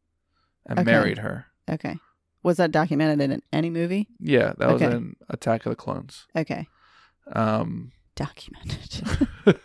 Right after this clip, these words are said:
Speaker 2: I just didn't know if that's one of those things that somebody somewhere made up and then put on Wikipedia, and everyone's like, "Oh, this is fact now."
Speaker 1: So Watto, Watto was Shmi's owner, Anakin
Speaker 2: Yes,
Speaker 1: and Shmi's
Speaker 2: right.
Speaker 1: owner, and then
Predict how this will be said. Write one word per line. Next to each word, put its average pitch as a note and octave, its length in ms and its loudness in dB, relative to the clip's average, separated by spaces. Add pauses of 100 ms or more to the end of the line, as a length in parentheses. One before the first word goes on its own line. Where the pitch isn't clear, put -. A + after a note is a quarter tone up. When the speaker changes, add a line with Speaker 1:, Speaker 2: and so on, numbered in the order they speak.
(240)
Speaker 2:
I E4 140 -2 (260)
just A3+ 140 2
didn't A3 120 8
know G3+ 80 10
if F3 60 2
that's G3 200 6
one F#3 100 6
of F3 60 8
those E3 160 6
things E3 180 2
that E3 140 0
somebody F3+ 460 4
somewhere E3+ 340 4
made C#3+ 240 4
up D3+ 220 4
and D#3 120 4
then D3 140 2
put D3+ 180 2
on C#3 360 0 (100)
Wikipedia, D#3+ 640 2
and C#3 260 -2
everyone's C#3 260 -4
like, E3 120 0
"Oh, F3 80 6
this E3 180 -2
is F3+ 80 -10
fact - 320 -4
now." - 260 -10 (200)
Speaker 1:
So C3+ 200 6
Watto, D3+ 560 8 (140)
Watto B2+ 600 6 (120)
was B2 220 2
Shmi's B2 540 -2
owner, A2+ 420 -2
Anakin A#2+ 240 -4
Speaker 2:
Yes, B2 200 4
Speaker 1:
and A2+ 80 -4
Shmi's - 280 -6
Speaker 2:
right. - 120 -4
Speaker 1:
owner, - 160 -10
and B2+ 140 -2
then B2 180 -4